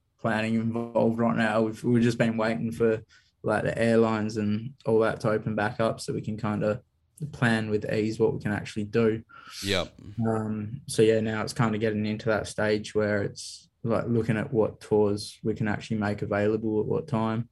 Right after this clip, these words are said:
Speaker 2: Mm-hmm.
Speaker 1: Bring a few bands over here, send a few over to you guys, you know, get that kinda going,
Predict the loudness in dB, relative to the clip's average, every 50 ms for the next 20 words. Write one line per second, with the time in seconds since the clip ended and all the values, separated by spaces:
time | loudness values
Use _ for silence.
0 | _ -12 -10 -8 -8 -8 -8 -8 -12 -14 _ _ _ _ _ _ _ 2 4 4
1 | 4 4 4 2 2 2 2 0 0 2 2 2 2 2 2 2 4 4 4 2
2 | 0 -2 -2 -2 -4 -4 0 2 2 2 2 0 -2 -2 -2 0 2 4 4 6
3 | 6 6 4 4 4 2 0 -2 -4 -8 -12 -14 _ _ _ _ _ _ _ _
4 | _ _ _ _ _ _ _ _ -2 -2 0 2 0 0 -2 0 0 0 2 2
5 | 0 0 -2 -2 -2 0 0 0 0 0 0 2 2 2 2 2 0 -2 -6